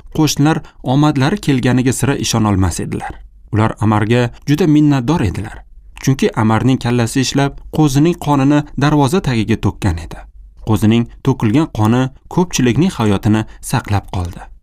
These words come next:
Menga shuni aytingchi, qo'zining qurbon bo'lishi qanchalar muhim edi? Uning qoni qanday qilib ularning hayotini qutqarib qoldi? Ushbu vaziyatda qo'zining qoni odamlarning hayotiga qaraganda arzimasdek tuyuladi.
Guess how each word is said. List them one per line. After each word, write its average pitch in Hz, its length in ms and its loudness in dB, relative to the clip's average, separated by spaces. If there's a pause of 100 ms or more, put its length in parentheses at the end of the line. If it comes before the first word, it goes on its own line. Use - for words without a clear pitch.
(220)
Menga 110 260 4
shuni 113 220 0
aytingchi, 120 440 -4 (360)
qo'zining 185 360 2
qurbon 165 420 0
bo'lishi 113 420 2 (240)
qanchalar 139 400 0
muhim 117 320 0
edi? 82 200 -4 (340)
Uning 113 200 4
qoni 131 380 0 (160)
qanday 131 320 0
qilib 92 280 -4 (200)
ularning 156 340 2
hayotini 117 520 0 (240)
qutqarib 120 480 -4
qoldi? 92 300 -6 (380)
Ushbu 107 340 -2
vaziyatda 98 520 0 (360)
qo'zining 165 400 2
qoni 156 240 2
odamlarning 139 560 2
hayotiga 113 480 0
qaraganda 123 540 0 (240)
arzimasdek 151 720 0
tuyuladi. 87 400 -4